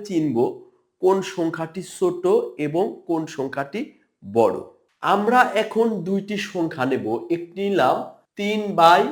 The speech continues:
চার, আর একটি নিলাম দুই বাই পাঁচ।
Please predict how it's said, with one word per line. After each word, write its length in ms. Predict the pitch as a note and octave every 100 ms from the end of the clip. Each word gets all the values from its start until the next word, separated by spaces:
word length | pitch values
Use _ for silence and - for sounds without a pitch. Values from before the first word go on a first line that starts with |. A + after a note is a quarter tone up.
| - _ -
চার, 300 | D3 G2+ G2+ F3 - _ _ _
আর 100 | C#3 D3+
একটি 200 | D3+ -
নিলাম 360 | D#3+ E3 B2 - - _ _ B2 B2
দুই 280 | D3+ E3+ G3+ F3+ C3
বাই 220 | C3+ F3+ - - _ _
পাঁচ। 300 | - - -